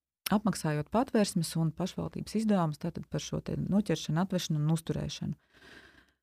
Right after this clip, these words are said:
Ā, diemžēl, diemžēl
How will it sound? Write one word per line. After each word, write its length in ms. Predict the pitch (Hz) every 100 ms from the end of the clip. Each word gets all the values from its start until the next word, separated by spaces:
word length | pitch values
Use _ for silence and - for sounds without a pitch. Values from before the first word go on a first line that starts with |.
| _ _ _ _ _ _ 175
Ā, 420 | 170 170 165 - _ _ 175
diemžēl, 760 | 214 240 170 170 185 226 262 - _ _ _ _ -
diemžēl 760 | 165 160 156 160 151 160 165